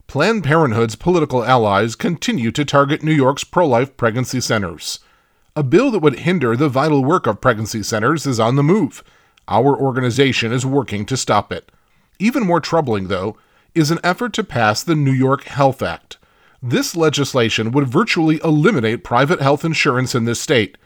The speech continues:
and move everyone to a costly, liberty-infringing, government-run health care plan.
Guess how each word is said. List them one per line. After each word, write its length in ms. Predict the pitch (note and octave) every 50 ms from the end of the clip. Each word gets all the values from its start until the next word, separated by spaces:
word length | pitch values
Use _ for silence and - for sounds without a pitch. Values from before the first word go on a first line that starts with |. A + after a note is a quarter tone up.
| _ _ _ _ _
and 160 | - F2+ F#2
move 220 | G2 A2+ B2+ B2 C3
everyone 500 | C#3+ D#3+ D#3+ D3+ B2 G#2+ G#2+ G#2+ A2+ A#2
to 200 | G#2 C#3 C#3+ D3+
a 40 | C#3+
costly, 680 | - - E3+ F3 F3 - - - G2+ G#2+ G#2+ F#2 F2+ - - _ -
liberty-infringing, 1120 | - C#3+ D#3+ F#3+ A#3+ E3+ C#3+ B2 A#2+ A#2 A2+ A2+ - - C3 C3 B2+ A2 C3+ C#3 C#3 B2+
government-run 680 | A2 B2 B2 B2 C#3 D#3 D#3+ D#3 - C3 B2 A2+ A2+ A#2+
health 300 | A#2 G2+ A#2+ A2+ A2 -
care 200 | - A#2+ G#2+ G#2+
plan. 480 | G#2+ - C3 B2 A2+ G#2 F#2 E2+ E2+